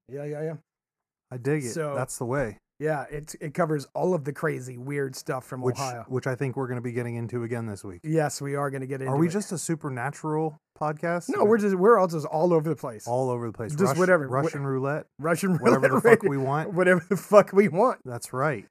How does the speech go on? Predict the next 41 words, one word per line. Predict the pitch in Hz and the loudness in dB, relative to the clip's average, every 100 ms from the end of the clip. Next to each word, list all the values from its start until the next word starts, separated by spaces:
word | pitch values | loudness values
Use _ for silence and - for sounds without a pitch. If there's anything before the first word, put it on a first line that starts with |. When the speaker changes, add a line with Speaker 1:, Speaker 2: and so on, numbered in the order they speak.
| _ - | _ -12
Speaker 1:
You | 117 | -6
know? | 131 | -4
Speaker 2:
And | 127 127 | -2 0
not | 131 | 0
a | 131 | -2
food | 143 139 | -4 -6
channel. | - 117 101 95 - - | -6 -8 -8 -12 -18 -12
Speaker 1:
Not | 117 147 131 | -8 -4 -4
Speaker 2:
Even | 127 | -2
Speaker 1:
a | 131 | -2
Speaker 2:
though | 131 | -2
my | 160 - | -2 -2
Speaker 1:
food | 131 | -4
channel. | 131 117 | -6 -6
Speaker 2:
Instagram, | 117 110 - _ _ _ - | -6 -6 -10 _ _ _ -2
you | |
know, | 196 196 185 - _ _ _ _ _ _ _ _ _ _ _ _ _ _ _ _ _ _ _ _ _ _ _ - | 2 2 0 -6 _ _ _ _ _ _ _ _ _ _ _ _ _ _ _ _ _ _ _ _ _ _ _ -6
I | 143 | -2
don't | 175 | 0
know | 143 | 0
why | 123 123 | 0 0
my | 113 | -4
Instagram | 104 - 104 107 | -6 -10 -10 -8
has | 104 101 | -8 -10
food | - 110 | -10 -8
all | 101 98 | -6 -8
over | 92 95 | -10 -12
it. | 95 _ _ _ _ - | -14 _ _ _ _ 0
I | 147 | 4
never | 165 170 185 | 6 8 8
go, | 170 240 - | 8 6 4
Speaker 1:
<laughs> | - - | -14 0
Speaker 2:
you | 196 | 8
know, | 247 | 10
I | |
Speaker 1:
Because | 254 185 | 10 10
Speaker 2:
never | - 247 | 10 8
Speaker 1:
it's | 202 | 10
a | |
Speaker 2:
go, | |
Speaker 1:
trend. | 254 277 - | 8 8 4